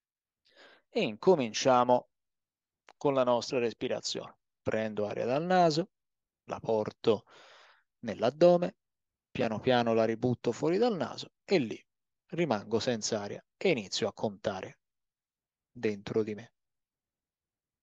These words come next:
E vado avanti, ognuno col suo tempo, ognuno con le sue possibilità, non è ovviamente una gara.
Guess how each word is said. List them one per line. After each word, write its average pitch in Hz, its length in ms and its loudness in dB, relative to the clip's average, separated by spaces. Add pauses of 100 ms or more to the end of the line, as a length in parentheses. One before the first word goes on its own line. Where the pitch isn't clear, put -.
(240)
E 170 120 -8
vado 120 220 0
avanti, - 320 -6
ognuno 135 300 0
col 113 200 2
suo 123 200 2
tempo, 131 440 2
ognuno 117 420 2 (540)
con 120 160 -2
le 110 100 -2
sue 117 180 2
possibilità, 120 800 2
non 113 280 -4
è 117 180 -2
ovviamente 107 560 -4
una 107 140 -6
gara. 147 380 6